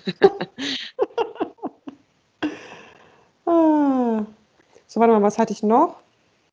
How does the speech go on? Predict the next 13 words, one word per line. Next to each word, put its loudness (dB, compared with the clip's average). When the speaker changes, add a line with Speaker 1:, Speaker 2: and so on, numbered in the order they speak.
Speaker 2:
Dann 0
hatte 2
ich -2
noch 2
eins. -2
Da 2
stand 2
einfach 2
nur, 0
"Siehst 2
gut 8
aus." 6
<laughs> 6